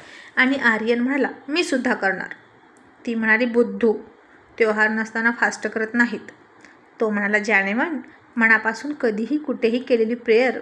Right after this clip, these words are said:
गॉड कबूल करतोच, त्याला प्रत्येक गोष्टीची विशिष्ट लिमिट नसते."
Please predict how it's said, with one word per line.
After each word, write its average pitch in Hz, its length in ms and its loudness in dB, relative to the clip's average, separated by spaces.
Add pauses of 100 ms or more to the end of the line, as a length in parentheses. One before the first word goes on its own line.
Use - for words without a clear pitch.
(120)
गॉड 226 160 2
कबूल 226 360 -2
करतोच, 214 640 -2 (600)
त्याला 233 200 2
प्रत्येक 240 500 -2
गोष्टीची 240 560 0
विशिष्ट 226 420 -6
लिमिट 233 420 -2
नसते." 202 600 -6